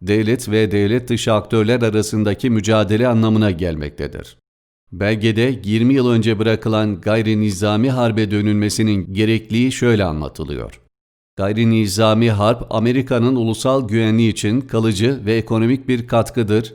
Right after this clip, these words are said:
ve A B D Savunma Bakanlığı'nın ihtiyaç duyduğu bir temel yetkinlik olmaya devam edecektir.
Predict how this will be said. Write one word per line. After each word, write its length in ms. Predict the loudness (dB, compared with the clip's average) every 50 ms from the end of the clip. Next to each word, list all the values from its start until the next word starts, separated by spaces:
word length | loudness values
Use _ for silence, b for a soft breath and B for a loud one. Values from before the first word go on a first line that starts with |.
| -10 -4
ve 120 | -2 0
A 180 | 0 0 0 0
B 140 | 0 0 0
D 120 | 0 0
Savunma 400 | 0 0 0 0 2 2 2 2
Bakanlığı'nın 680 | 0 0 0 0 -2 0 0 2 2 2 0 0 -2
ihtiyaç 560 | -2 -6 -6 -4 -2 -2 0 0 -2 -2 -2
duyduğu 420 | -2 -2 -2 0 0 0 -2 0 0
bir 140 | 0 -2 -2
temel 400 | -2 -2 -2 0 0 0 0 0
yetkinlik 560 | 0 -2 -2 -2 0 0 2 2 0 0 0
olmaya 380 | 2 2 2 2 2 2 2
devam 340 | 2 0 2 2 2 0 0
edecektir. 720 | -4 -8 -10 -10 -10 -10 -12 -12 -12 -16 -18 -18 -18 -20